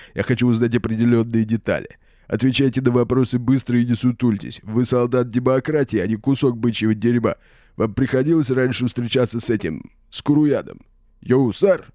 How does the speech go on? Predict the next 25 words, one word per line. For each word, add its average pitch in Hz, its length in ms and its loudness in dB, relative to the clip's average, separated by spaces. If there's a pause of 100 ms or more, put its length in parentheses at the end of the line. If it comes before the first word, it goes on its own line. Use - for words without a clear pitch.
(140)
проорал 95 440 -4
Скольник, 113 440 0
радуясь, 101 380 0
что - 200 -4
отвечает 90 460 -2
по 101 140 -2
уставу. 76 500 -4 (720)
«Он 147 220 4
есть 147 340 2
предводитель 123 680 2
местных 117 380 0
террористов, 135 680 -2
которые 123 380 0
хотят 120 340 -2
свободные 120 500 0
демократические 120 920 -2
выборы 143 320 2
в 120 40 2
этой 113 180 0
стране 117 380 -2
быть 139 200 -4
проваленными, 143 600 0
не 104 180 -2
так 78 300 -6
ли?» 135 180 -4